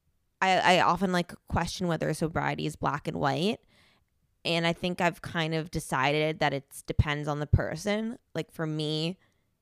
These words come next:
yes, like, I don't think I could be a moderate drinker, but there are people who can, and it's just kind of knowing yourself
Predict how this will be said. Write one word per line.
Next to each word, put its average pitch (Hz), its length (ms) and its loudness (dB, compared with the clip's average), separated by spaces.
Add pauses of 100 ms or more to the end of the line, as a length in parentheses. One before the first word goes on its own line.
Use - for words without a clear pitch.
(120)
yes, 143 440 0
like, 143 220 -6
I 143 140 2
don't 147 220 -4
think 151 220 -4 (100)
I 139 140 0
could 156 240 -8
be 143 140 0
a 143 60 0
moderate 139 500 -4
drinker, 175 520 -2 (1400)
but 147 440 6 (440)
there - 160 2
are 143 180 4
people 151 280 -2
who 156 100 -6
can, 147 360 -6
and 165 100 -2
it's - 120 -4
just - 240 -14
kind 151 220 -4
of 139 200 -4
knowing 143 340 -2
yourself 143 720 -2